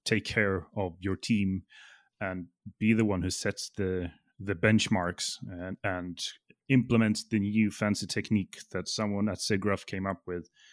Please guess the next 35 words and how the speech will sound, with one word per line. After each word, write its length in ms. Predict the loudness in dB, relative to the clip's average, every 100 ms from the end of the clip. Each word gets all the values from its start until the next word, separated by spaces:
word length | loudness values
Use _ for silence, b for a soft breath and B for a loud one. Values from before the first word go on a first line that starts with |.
| b b
and 80 | -8
make 120 | -4
sure 160 | -2 -2
that 160 | 0
that 180 | -2 -2
fits 520 | -2 -2 -2 -8 -10
your 300 | -4 -2 0 0
game, 380 | -4 -4 -8 -12 _ B B B
so 160 | -2
the 160 | 0 2
other 440 | 0 2 0 0 -6 -4
people 260 | 0 2
on 160 | 2 -2
your 100 | -4
team 260 | -2 -2 -2
can 120 | -6
just 220 | -8 -6
get 140 | -2 -2
on 160 | 0
with 160 | -2 -2
it. 140 | -6 -10 _ _ _ _ _ _ _ _ _ _ _ -10
So 480 | -6 -2 -2 -4 -8 _ _ -8
it, 160 | -6 -6 _
it 160 | -2 0
does 280 | 0 0 0
grow 560 | 2 4 4 2 0 -4
with 240 | -4 -4 -10 _ _ _ 0
the 100 | 2
years, 480 | 4 4 4 -2
but 180 | -6 -8
the 120 | -6
years 280 | -4 -4 -4
is 140 | -4 -6
a 60 |
good, 360 | -4 -4 -4